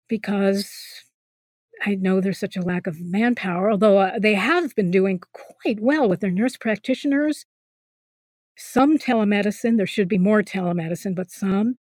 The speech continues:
I've met some excellent counselors there. So I'm impressed with their little workforce. But I'm also very interested in the sociology of the town. And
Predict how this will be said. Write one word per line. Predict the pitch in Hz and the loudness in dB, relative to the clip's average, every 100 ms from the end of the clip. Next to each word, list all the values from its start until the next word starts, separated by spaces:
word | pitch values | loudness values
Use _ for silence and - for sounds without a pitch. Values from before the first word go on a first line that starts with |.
| _ _ - | _ _ -6
I've | 208 - | -6 -4
met | 226 196 - | -4 -4 -8
some | 196 - _ | -10 -10 _
excellent | 302 330 - 202 202 | -8 -8 -4 -4 -4
counselors | 233 220 240 190 160 | -4 -4 -4 -6 -6
there. | 180 175 180 | -6 -6 -6
So | 190 247 | -2 -2
I'm | 302 | 0
impressed | 403 - - 269 - | 0 -2 -2 -2 -2
with | 220 196 | -4 -2
their | 180 180 | 0 0
little | 185 214 190 | 2 2 2
workforce. | 202 262 - 185 - - - _ _ _ _ _ 330 | 0 -4 -6 -6 -6 -12 -16 _ _ _ _ _ 2
But | 339 | 6
I'm | 294 | 6
also | 320 - 226 | 4 0 0
very | 175 240 233 220 | 0 2 4 4
interested | 190 196 - | 0 -6 -6
in | 180 | -4
the | 160 | -4
sociology | - 170 - 180 175 180 180 175 | -6 -6 -4 -4 -2 -2 -4 -8
of | 180 | -8
the | 180 | -14
town. | - 180 165 165 175 | -10 -6 -6 -6 -4
And | 202 190 185 175 175 | 0 2 2 2 -2